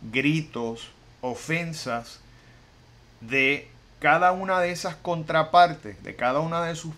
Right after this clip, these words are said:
padres, eso les hace sentir inseguro, les provoca miedo. Y la inseguridad,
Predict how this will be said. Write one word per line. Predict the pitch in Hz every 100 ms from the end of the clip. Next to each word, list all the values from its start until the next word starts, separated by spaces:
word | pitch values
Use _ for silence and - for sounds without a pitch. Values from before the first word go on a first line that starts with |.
| -
padres, | 175 165 117 110 127 - - - - - - -
eso | 147 151 185 180
les | 160 135 127 - -
hace | 135 151 165
sentir | - 151 151 151 165 165 156
inseguro, | 147 139 123 - 127 113 120 139 143 - - - - - - - - - -
les | 117 127 135
provoca | - - 120 120 135 - 170 170 -
miedo. | 117 117 120 131 147 135 - - - - - - - - - - - - - - - - -
Y | 151 208 202 - - - - - - -
la | 135 135 139
inseguridad, | 147 - 151 143 139 139 131 131 139 165 -